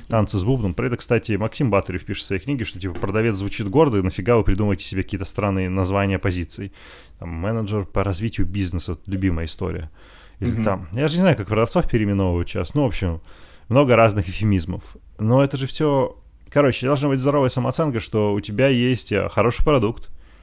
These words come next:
Speaker 1: который решает определенные проблемы. Ты абсолютно честно, нормально, открыто об этом говоришь. Если человек, как бы, ну,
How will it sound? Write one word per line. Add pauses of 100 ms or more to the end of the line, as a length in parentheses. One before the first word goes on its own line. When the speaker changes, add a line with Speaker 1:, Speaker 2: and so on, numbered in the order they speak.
(280)
Speaker 1:
который
решает (320)
определенные
проблемы. (580)
Ты
абсолютно
честно,
нормально,
открыто
об
этом
говоришь.
Если
человек,
как
бы,
ну,